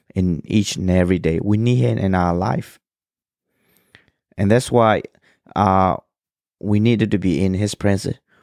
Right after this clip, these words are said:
We needed to be, uh, strengthened by him. 'Cause with, with, we are very limited human, uh, hu-, human being or a creature.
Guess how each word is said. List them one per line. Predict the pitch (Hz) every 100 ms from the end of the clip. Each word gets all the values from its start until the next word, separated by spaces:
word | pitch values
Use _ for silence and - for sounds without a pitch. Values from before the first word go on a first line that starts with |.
| _
We | - 101 104
needed | 113 120 107 92
to | - 95
be, | 95 90 - _ _ _
uh, | 90 92 92
strengthened | - - 95 95 95 92
by | 92 87
him. | 101 104 117 - _ _ _ _ _ _ _ -
'Cause | 123 123
with, | 127 - - -
with, | 120 113 - _ - -
we | 110 127 113
are | 113 101
very | 101 113 113
limited | 98 110 85 104
human, | 87 104 101 92 -
uh, | 95 90 87 73 _ _ _ _ _ _ _ -
hu-, | 113 110 -
human | - 113 104 98
being | 98 120 -
or | 92 90 87
a | -
creature. | - 135 185 92 92